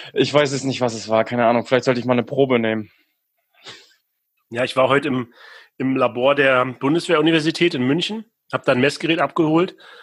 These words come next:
Speaker 2: und da machen die auch so Klärschlammproben, jede Menge, ne? Beim Professor Schaum ist das, vormals ja
Speaker 1: Ja.
Speaker 2: Professor Günthert. Und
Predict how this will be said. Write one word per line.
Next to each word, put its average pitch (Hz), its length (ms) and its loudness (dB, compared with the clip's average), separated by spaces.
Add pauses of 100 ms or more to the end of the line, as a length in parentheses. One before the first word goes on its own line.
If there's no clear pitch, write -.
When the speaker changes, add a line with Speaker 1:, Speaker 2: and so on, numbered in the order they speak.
(220)
Speaker 2:
und 120 180 0
da 123 160 4
machen 135 260 0
die 127 80 2
auch 127 100 0
so 139 120 0
Klärschlammproben, 117 800 0
jede 127 220 2
Menge, 120 260 2
ne? 143 240 -2 (160)
Beim 113 120 -2
Professor 123 420 -4
Schaum 143 320 2
ist - 140 -8
das, 185 180 0
vormals 131 500 0
ja 127 80 4
Speaker 1:
Ja. 120 60 2
Speaker 2:
Professor 123 400 -6
Günthert. 185 420 -2 (800)
Und 131 540 -4